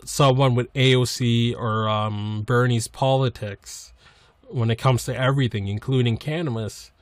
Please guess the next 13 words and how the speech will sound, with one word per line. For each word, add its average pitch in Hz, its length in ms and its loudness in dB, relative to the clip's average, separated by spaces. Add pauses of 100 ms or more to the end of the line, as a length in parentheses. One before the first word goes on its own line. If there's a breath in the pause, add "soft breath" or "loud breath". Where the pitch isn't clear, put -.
(340 soft breath)
you're 175 160 -4
gonna 185 380 2
have 165 300 0
skid-, 151 440 0
you're 160 120 -4
gonna 185 180 -2
continue 156 420 -4
to 131 80 -2
have 127 160 0
skittish - 520 -2
lawmakers 117 840 0
of 123 300 0
this, - 340 0